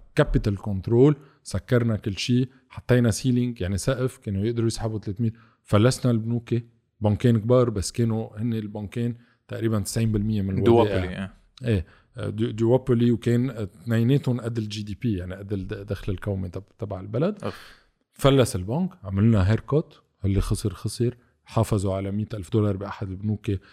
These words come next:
Speaker 1: وبالبنوك التاني عملوا غير شيء. شغلة منا هينة، منا هينة،
Speaker 2: أكيد.
Speaker 1: بس أعادوا أطلقوا الاقتصاد بسنتين، بسنتين. طيب، نحن عنا شو عملنا؟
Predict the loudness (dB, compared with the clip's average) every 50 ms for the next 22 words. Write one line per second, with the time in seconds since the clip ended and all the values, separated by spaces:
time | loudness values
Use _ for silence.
0 | _ _ _ _ -2 0 2 2 2 2 2 0 2 0 -2 2 2 4 4 4
1 | 2 0 -2 -2 -2 -2 0 0 0 0 0 2 2 2 2 2 -4 -12 -20 _
2 | _ -2 2 2 4 4 4 4 4 2 2 0 -4 _ _ _ 0 2 4 6
3 | 6 6 8 8 8 6 6 4 2 0 -6 -16 _ _ _ _ -2 0 2 4
4 | 4 4 4 4 4 4 4 2 2 0 -2 -10 -16 -14 -4 -2 0 0 0 -2
5 | -2 -4 -4 0 2 2 2 2 2 -2 -4 -6 -8 -8 -10 -10 -10 -10 -12 -14
6 | -14 -14 -18 -12 -10 -10 -8 -6 -6 -4 -4 -6 -6 -10 -6 -2 -2 0 2 4
7 | 6 6 6 6 4 2 -2 -10 _ _ _ _ _ _ _ _ _ _ _ 2
8 | 4 4 4 6 6 6 6 6 4 2 0 -6 _ _ _ _ _ _ _ _
9 | _ _ _ _ _ -20 -20 -20 _ _ _ -12 -12 -10 -12 -8 -4 -4 -2 0
10 | 2 2 2 0 0 0 0 2 2 0 0 0 -2 -6 -8 _